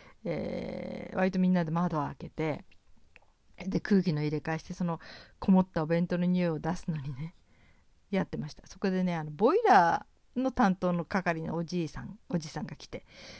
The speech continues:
「暖房使ってるのにね、こんな窓を開けるなんてね、もう不敬罪だ」っていつも怒られてた気がしますね。それでもね、お弁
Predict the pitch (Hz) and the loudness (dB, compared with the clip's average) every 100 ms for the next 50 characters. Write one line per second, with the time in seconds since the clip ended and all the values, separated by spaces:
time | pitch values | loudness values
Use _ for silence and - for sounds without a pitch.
0 | - - - 151 170 170 170 - 170 170 | -20 -6 4 4 6 2 0 0 0 0
1 | 170 170 - 156 139 220 - 165 156 156 | -6 -4 -6 -6 -4 -4 -2 -2 -2 0
2 | 170 170 165 151 170 156 214 190 - 160 | 0 0 -2 -2 -4 -4 -4 -6 -8 -8
3 | 165 180 170 - - 190 180 180 156 196 | -4 -4 -4 -6 2 4 4 0 -2 -8
4 | - - 185 - 180 139 165 156 143 - | -12 -8 -6 -2 -2 -2 -4 -4 -8 -14
5 | - 151 - 175 139 139 135 175 196 - | -14 -12 -12 -12 -12 -14 -12 -10 -8 -2
6 | 233 226 220 156 147 135 - - - - | -2 2 0 0 -6 -10 -18 -18 -18 -12
7 | - 185 220 220 214 | -2 0 4 4 4